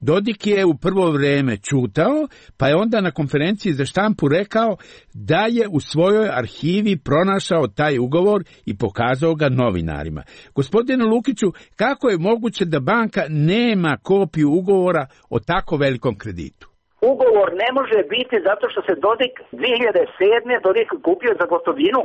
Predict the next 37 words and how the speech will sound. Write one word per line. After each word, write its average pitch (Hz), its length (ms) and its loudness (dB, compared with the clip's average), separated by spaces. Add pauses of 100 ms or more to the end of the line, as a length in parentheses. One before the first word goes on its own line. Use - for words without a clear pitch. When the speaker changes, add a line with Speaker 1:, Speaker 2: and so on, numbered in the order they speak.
(120)
Speaker 2:
vilu 175 200 4
u 147 100 0
Beogradu, 131 400 2
a 147 140 0
dvije 262 200 0
hiljade 262 240 2 (220)
osme 156 280 -2 (100)
od 151 140 -8
maj, 175 140 2 (100)
juni 233 300 2 (300)
pojavljuje 202 720 4 (140)
se, 135 120 2 (500)
jer 185 140 2
je 175 160 2
vidio, 220 300 -2
počelo 202 340 0
se 175 60 4 (220)
oko 151 120 -2 (100)
toga 165 220 2 (220)
voditi 180 340 2
istraga 226 380 0 (260)
i - 20 4 (160)
onda 220 160 0 (100)
je 185 80 4 (220)
on 247 100 2 (360)
sklopio 202 360 2 (140)
ugovor 185 360 2 (140)
sa 165 100 0 (100)
Pavlovićem 170 500 2
bankom 185 280 0 (120)
godinu 262 320 2 (100)
dana 151 180 2 (100)
kasnije. 98 400 -6 (300)
Mislim, 196 220 0 (100)
to 220 60 2 (160)
zapetljavanje, 196 720 2 (120)
nema 214 180 0